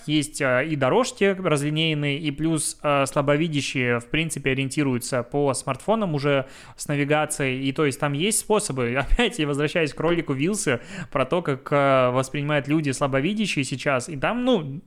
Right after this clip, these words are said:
да, сложно, но этот мир уже другой, то есть ты не просто идёшь,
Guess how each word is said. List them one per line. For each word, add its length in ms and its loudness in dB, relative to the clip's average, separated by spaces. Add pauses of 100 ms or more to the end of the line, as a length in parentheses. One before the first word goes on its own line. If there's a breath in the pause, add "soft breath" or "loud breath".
да, 260 2
сложно, 460 2
но 320 0
этот 240 -2
мир 200 0
уже 180 0
другой, 580 0
то 120 -8
есть 140 -8
ты 100 -6
не 80 -2
просто 300 -2
идёшь, 280 0